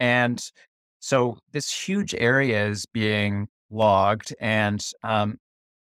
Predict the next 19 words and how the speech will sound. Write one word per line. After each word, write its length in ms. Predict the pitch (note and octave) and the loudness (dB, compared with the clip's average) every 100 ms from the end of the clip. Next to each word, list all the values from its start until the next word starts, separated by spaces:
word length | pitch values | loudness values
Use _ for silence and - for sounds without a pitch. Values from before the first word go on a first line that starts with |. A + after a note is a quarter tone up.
| - | -10
it's, 280 | C3 - - | -8 -8 -10
it's 100 | C#3 | -8
just 160 | - - | -6 -2
not 200 | E3+ - | -2 -2
possible 520 | - A2 - B2+ F#2+ | -2 -2 -2 -6 -6
to 300 | F#2 - F#2+ F#2 | -6 -2 -2 0
log 320 | A2 G2 F#2 | 2 2 2
that 220 | G2 - | -2 -2
massive 420 | G#2 G2 - G#2 - | -2 -4 -4 -8 -4
area 340 | G#2+ G2+ G2 | 0 2 2
of 100 | F#2+ | 0
carbon-rich 520 | - G2 F#2 F#2+ - - | 0 -2 -2 -6 -8 -6
forests 580 | G#2 G2 F#2+ - - - | -2 -2 -2 -6 -10 -6
and 280 | G2+ F#2+ F#2+ | -4 -2 -4
to 140 | - - | -6 -4
end 180 | G2+ G2+ | -2 -2
up 240 | G2 - | -4 -4
with 340 | G#2 G2 - - | -6 -8 -8 -10
a, 100 | A2+ | -12